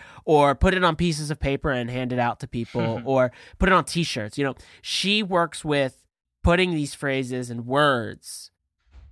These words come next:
Speaker 1: in places that we see every day and in things that we use every
Speaker 2: Yeah.
Speaker 1: day, in the mass, the thick of consum-,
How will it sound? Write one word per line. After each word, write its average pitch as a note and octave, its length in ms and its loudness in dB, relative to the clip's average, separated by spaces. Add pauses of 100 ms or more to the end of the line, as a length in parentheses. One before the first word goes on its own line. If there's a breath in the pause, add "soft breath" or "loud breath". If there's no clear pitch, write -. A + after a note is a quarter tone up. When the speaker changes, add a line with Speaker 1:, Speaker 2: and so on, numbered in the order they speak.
(320)
Speaker 1:
in C#3+ 240 2
places D3 480 0
that C3+ 180 2
we C3 100 -6
see C3+ 280 -4
every A#2+ 260 -4
day E2 480 -6
and C3 140 0
in B2+ 120 0
things C3+ 380 -2
that A#2+ 140 -2
we A2+ 100 -6
use A2+ 300 -8
every A2+ 220 -2
Speaker 2:
Yeah. G#2+ 40 -10
Speaker 1:
day, G2 220 -10
in A#2 100 -6
the A#2+ 100 -4
mass, D3+ 580 0
the C3+ 120 -8
thick A3 300 0
of F#3+ 140 -4
consum-, C#3 420 -8